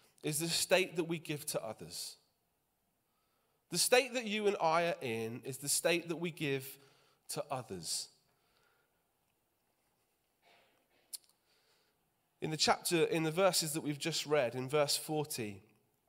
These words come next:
Martha comes to Jesus, and her, and this is her objection. "Don't you care that my sister has left me to do the work by myself? Tell her to help me."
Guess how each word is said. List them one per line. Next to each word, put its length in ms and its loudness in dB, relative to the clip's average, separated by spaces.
Martha 380 4
comes 300 -2
to 80 -10
Jesus, 420 -6
and 80 -8
her, 160 -2
and 200 -4
this 140 -2
is 120 -8
her 160 -2
objection. 600 -6
"Don't 220 4
you 100 -2
care 480 2
that 120 -4
my 120 0
sister 380 -2
has 180 -8
left 260 -4
me 220 -2
to 140 -8
do 180 -8
the 140 -4
work 320 -4
by 100 -2
myself? 540 -6
Tell 240 2
her 240 -6
to 120 -8
help 360 -8
me." 280 -14